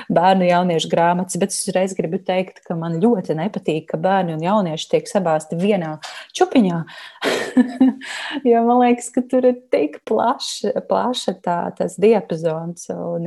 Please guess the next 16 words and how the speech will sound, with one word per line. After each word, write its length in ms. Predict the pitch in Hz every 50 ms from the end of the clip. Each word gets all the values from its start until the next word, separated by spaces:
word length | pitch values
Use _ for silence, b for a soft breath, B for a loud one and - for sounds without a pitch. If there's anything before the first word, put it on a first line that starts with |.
| 170 170
bērni 480 | 165 170 175 180 185 190 185 185 180 170
ir 160 | 175 170 165 170
divgadīgi, 720 | - 214 214 202 180 180 170 - 170 170 165 170 170 175
un 140 | - 165 165
bērni, 500 | 165 175 175 175 180 180 170 170 170 170 170 175 B B B B B B B
jaunieši 800 | B - 185 180 185 185 196 196 180 165 170 170 - - 180 165 - 165
ir 260 | 170 165 165 160 165 170 170 165 170 165
jau 180 | 170 165 170 170
līdz 280 | 170 170 165 - - -
divdesmit 260 | 202 180 202 - -
piecgadīgi. 960 | - 240 247 240 220 226 196 175 180 180 180 185 180 175 175 175 175 202 226 B B B B B B B B 190 B _
Um, 500 | - 170 170 170 170 175 170 165 160 165 - -
bet 240 | - 196 233 226 226
jā, 160 | 208 180 180
es, 180 | 214 - -
es 240 | - - 208 - -